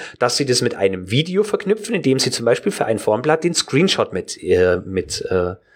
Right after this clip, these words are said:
mit ein-, mit reinbringen. Also Sie erklären, wie ein Formblatt auszufüllen ist, mit einem Standbild des Formblattes, wo Sie kurz erklären, was sind die wichtigsten Punkte, worauf müssen Sie achten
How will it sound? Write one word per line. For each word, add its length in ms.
mit 160
ein-, 480
mit 240
reinbringen. 560
Also 160
Sie 160
erklären, 420
wie 100
ein 40
Formblatt 360
auszufüllen 580
ist, 340
mit 280
einem 240
Standbild 560
des 120
Formblattes, 640
wo 100
Sie 80
kurz 260
erklären, 380
was 140
sind 180
die 60
wichtigsten 440
Punkte, 360
worauf 240
müssen 200
Sie 160
achten 360